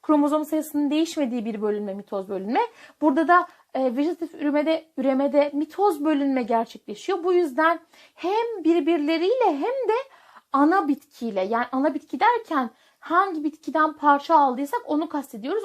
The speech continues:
O bitkiyle tamamen aynı genetik yapıda olmuş oluyor. Özellikleri aynı kalmasını istediğimiz bitkiler bu şekilde çoğalabiliyorlar. Yani diyelim çok güzel bir gülünüz var elinizde.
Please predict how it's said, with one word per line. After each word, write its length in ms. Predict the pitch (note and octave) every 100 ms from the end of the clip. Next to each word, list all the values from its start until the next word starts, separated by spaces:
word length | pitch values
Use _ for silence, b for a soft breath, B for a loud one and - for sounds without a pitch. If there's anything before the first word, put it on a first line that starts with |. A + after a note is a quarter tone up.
| -
O 160 | E4+
bitkiyle 500 | C#4+ - - C#4 A4
tamamen 460 | G4 D#4+ D#4 D#4 G4+ -
aynı 360 | D4 D#4 E4+ D#4+
genetik 440 | A#3+ C4 B3+ -
yapıda 500 | B3+ C4+ C4 C#4+ F4+ B B B _
olmuş 480 | D#4+ D#4 B3 C#4 -
oluyor. 400 | C4 A3+ G#3+ - _ B B B -
Özellikleri 1000 | D4 C#4 E4 F4 - G4 G#4 G4 D4 - _
aynı 480 | C#4+ F#4+ A#4 A4 A4+
kalmasını 640 | - F#4 F4+ E4 E4 -
istediğimiz 680 | C#4+ C#4 C#4 A3+ B3 A#3 G#3+
bitkiler 600 | A#3 _ A3 A3 C#4 F#4 - _
bu 100 | E4+
şekilde 380 | E4 E4 C4 C4
çoğalabiliyorlar. 840 | - C4+ A3+ B3 A#3 G#3+ F#3 F3+ A#3+
Yani 300 | B3+ C4 B3+
diyelim 240 | C4+ C#4 C#4
çok 220 | D#4+ -
güzel 380 | B3+ C#4+ D4+ C4
bir 80 |
gülünüz 560 | A#3 G#3+ A#3+ B3+ C#4 A#3
var 100 | A3
elinizde. 600 | G3+ G3+ G3+ F#3+ C#4 D#4+